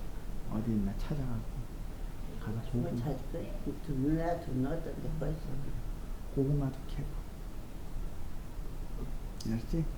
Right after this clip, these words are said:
Speaker 2: 비 온다.
Speaker 1: 비 올라 그래.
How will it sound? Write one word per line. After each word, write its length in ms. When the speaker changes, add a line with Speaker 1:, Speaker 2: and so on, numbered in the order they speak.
Speaker 2:
비 140
온다. 440
Speaker 1:
비 160
올라 300
그래. 340